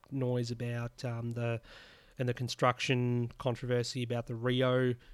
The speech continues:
Grand Prix or the mo-, Grand Prix in Brazil moving to Rio, you know, the deforestation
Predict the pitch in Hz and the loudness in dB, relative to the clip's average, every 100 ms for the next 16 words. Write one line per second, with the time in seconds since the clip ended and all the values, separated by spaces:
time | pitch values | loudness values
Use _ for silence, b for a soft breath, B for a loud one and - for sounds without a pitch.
0 | b - - 131 123 - 131 123 123 123 | b -12 0 2 2 0 2 2 4 2
1 | 120 113 120 120 131 - 123 120 127 120 | 2 0 2 2 0 0 0 2 -2 -2
2 | 117 - 131 120 113 120 117 113 113 117 | -4 -6 -4 -2 -2 -2 0 -2 -2 -4
3 | 113 123 127 131 127 127 - B B - | -2 2 2 2 2 0 -2 B B -4
4 | 120 117 113 123 117 123 120 - 131 127 | -4 -4 -4 -4 -2 -4 -4 -4 -2 -2
5 | 120 135 123 120 120 117 | -2 -2 0 0 -2 -4